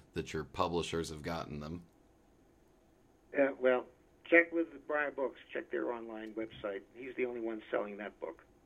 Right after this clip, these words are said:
Speaker 1: And then we'll wrap this up with the traditional Fast Five final questions. No right answer, no wrong answer, just whatever comes to your mind. Are you ready?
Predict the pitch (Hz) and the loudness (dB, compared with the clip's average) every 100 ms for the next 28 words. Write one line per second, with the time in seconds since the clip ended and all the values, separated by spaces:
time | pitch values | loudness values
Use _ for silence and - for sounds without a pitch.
0 | - - - - - - - - - - | -20 -20 -20 -20 -20 -20 -20 -20 -20 -20
1 | - 104 95 95 92 92 90 87 104 123 | 0 6 6 8 4 6 6 8 6 6
2 | 127 123 117 139 120 107 98 95 92 - | 6 4 6 4 4 0 2 2 0 0
3 | 123 160 175 147 127 - 139 143 - 139 | 0 2 2 2 0 2 0 0 4 6
4 | 135 131 131 127 131 127 120 131 123 127 | 8 6 4 0 2 2 2 2 2 2
5 | 131 120 104 117 110 110 110 110 107 110 | 2 2 4 6 6 6 6 2 2 4
6 | 101 104 101 104 104 101 98 104 90 95 | 6 8 8 8 6 4 2 0 0 0
7 | - 92 92 92 87 95 95 - 95 76 | -2 0 0 0 0 0 0 2 2 2
8 | 64 69 69 80 95 117 | -2 -4 -4 -2 -2 -4